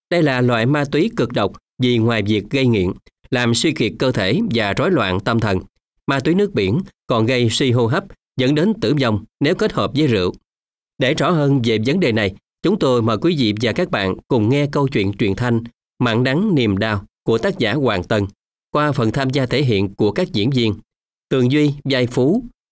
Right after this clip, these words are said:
Hữu Phúc vai Trân, Ngọc Loan vai Nhi, Thu Quế vai bác sĩ Trang, Hồ Trải đọc lời dẫn,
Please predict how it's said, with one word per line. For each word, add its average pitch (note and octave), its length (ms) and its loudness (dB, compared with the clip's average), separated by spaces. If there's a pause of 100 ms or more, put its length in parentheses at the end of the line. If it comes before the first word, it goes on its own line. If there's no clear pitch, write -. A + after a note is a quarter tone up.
(280)
Hữu C3+ 140 2
Phúc A3+ 300 0
vai B2+ 240 0
Trân, A#2+ 220 0 (680)
Ngọc B2 200 -2
Loan D#3 220 2 (260)
vai B2 200 0
Nhi, A#2+ 360 2 (380)
Thu D3+ 200 2
Quế D#3 260 2 (100)
vai B2+ 140 0
bác D#3 200 -2
sĩ G2+ 200 -2
Trang, A#2 300 0 (560)
Hồ A#2+ 200 2
Trải A2+ 240 0
đọc C3 240 -2
lời G#2+ 160 0
dẫn, G2+ 260 0